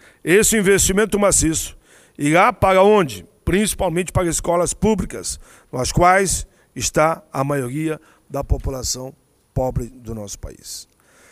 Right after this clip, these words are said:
Eu diria cem por cento da população pobre do nosso país.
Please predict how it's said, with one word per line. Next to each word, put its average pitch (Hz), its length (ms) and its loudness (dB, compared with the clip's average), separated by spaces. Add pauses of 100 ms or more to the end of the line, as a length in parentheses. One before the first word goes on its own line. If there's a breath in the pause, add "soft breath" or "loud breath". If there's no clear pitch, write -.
(840 soft breath)
Eu 269 80 -2
diria 196 280 2
cem 220 260 2
por - 180 -2
cento 208 340 0
da 139 140 -8
população 143 560 -2
pobre 156 360 2
do 117 120 -8
nosso 110 220 -8
país. - 560 -12